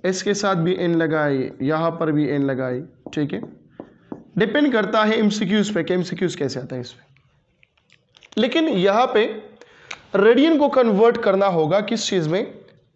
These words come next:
रिवोल्यूशन। मतलब वन रेडियन में कितने रिवोल्यूशन है, ये तो मुश्किल होगा, क्योंकि वन रेडियन तो ये है, ये सर्कल है, यहाँ पे इसका सेंटर, ये रेडियस, ये रेडियस और ये एस,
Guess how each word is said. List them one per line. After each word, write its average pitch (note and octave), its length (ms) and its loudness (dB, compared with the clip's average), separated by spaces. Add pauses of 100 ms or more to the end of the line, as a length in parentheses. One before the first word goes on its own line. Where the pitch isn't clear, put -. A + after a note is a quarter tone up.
रिवोल्यूशन। E3 440 0
मतलब G3 640 -4
वन B3 300 2
रेडियन A3+ 360 4
में B3 300 2
कितने A3+ 440 2
रिवोल्यूशन F3 560 2
है, B2 60 -4 (540)
ये D3 60 -6
तो G3+ 120 -4
मुश्किल A3+ 320 -4
होगा, E3+ 280 -4 (460)
क्योंकि C#4 300 2
वन A3 280 2
रेडियन D4 240 2
तो C#4+ 100 2
ये C4 200 2
है, - 160 -2 (1300)
ये F#3+ 160 0
सर्कल A3 400 0
है, A#3+ 120 2 (1000)
यहाँ D#3 240 0
पे G3 120 0
इसका G3 240 -2
सेंटर, A#3 480 -2 (960)
ये E3 180 2
रेडियस, A3 720 0
ये D#3+ 160 0
रेडियस A3 520 0
और D#3 140 2
ये D3+ 200 0
एस, - 260 -8